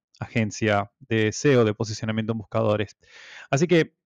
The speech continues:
siempre, siempre tuve ganas de, de entrevistarlo, lo conocí hace unos años atrás,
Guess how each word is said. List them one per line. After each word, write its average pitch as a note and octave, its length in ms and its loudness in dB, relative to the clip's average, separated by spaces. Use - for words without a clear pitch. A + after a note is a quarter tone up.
siempre, D3+ 880 2
siempre F3 280 -2
tuve E3+ 280 6
ganas D3 200 2
de, A#2+ 260 2
de B2 120 -4
entrevistarlo, C#3 760 2
lo A#2 120 2
conocí A2+ 280 -4
hace G#2+ 340 -4
unos A#2 340 -6
años A2+ 480 -4
atrás, B2 520 0